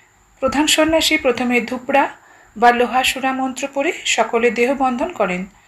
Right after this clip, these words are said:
হাতে থাকে ত্রিশূল ও অন্যান্য অস্ত্র। গোটা রাত চলে এই বিশেষ পুজো। রাতের শেষ প্রহরে প্রধান সন্ন্যাসী জলে নেমে ভাত, শোল বা বোয়াল মাছ পোড়া, শালপাতা বা মালসায় বেড়ে ভূত প্রেতের উদ্দেশ্যে নিবেদন করেন। সেই সময় তাকে ধরে থাকেন অন্যরা, যাতে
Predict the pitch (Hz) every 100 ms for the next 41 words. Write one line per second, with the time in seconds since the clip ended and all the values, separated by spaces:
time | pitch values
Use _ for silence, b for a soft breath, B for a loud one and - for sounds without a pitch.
0 | b b 277 277 311 302 311 - 233 -
1 | 247 269 240 214 220 339 269 165 - 165
2 | - _ b b b 240 311 302 285 285
3 | 285 302 330 220 - 226 - 202 190 202
4 | 208 _ 233 233 320 - 262 - 294 311
5 | 247 285 B B B - 269 285 285 294
6 | 302 285 302 240 220 254 247 240 294 220
7 | 220 226 - - 226 220 226 214 220 208
8 | 214 220 220 - 220 262 - - 220 220
9 | 247 254 254 247 214 185 - 226 214 214
10 | 311 - 240 226 - 220 226 214 202 220
11 | - 370 226 180 185 170 180 175 185 -
12 | B B B B 277 285 302 320 330 330
13 | 349 349 254 294 - - 302 277 190 196
14 | 202 220 208